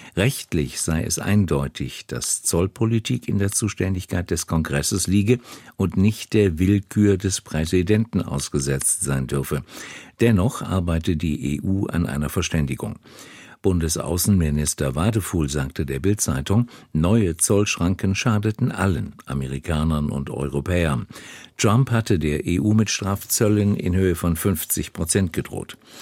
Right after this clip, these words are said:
Gestern hatte das Bundesgericht für internationalen Handel in New York der U-S-Regierung untersagt, weitreichende Zölle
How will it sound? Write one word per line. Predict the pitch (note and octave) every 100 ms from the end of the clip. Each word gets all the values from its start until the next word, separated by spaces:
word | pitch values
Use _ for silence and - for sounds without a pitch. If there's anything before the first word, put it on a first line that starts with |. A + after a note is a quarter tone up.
| - - - -
Gestern | G2+ - D3 C3+ B2+
hatte | B2+ B2
das | A2+ G#2
Bundesgericht | A2 A#2 G#2+ - G2+ F#2+ G2+ -
für | -
internationalen | D#2 G#2+ G#2+ E2+ D2+ - E2+ D#2+ D#2 C#2+ D#2 D2 C2
Handel | D#2+ G#2+ F2 C2+
in | - C#2+
New | C#2+
York | D2 C#2+ D#2 B2 - - -
der | - G#2 F2+
U-S-Regierung | G2 - - - G2+ G2+ F#2+ G2+ G2+
untersagt, | - G#2 F#2 G2 A#2+ D2 - -
weitreichende | C#2+ D#2+ D2+ D2+ D#2 D2 C#2+
Zölle | - F2+ F#2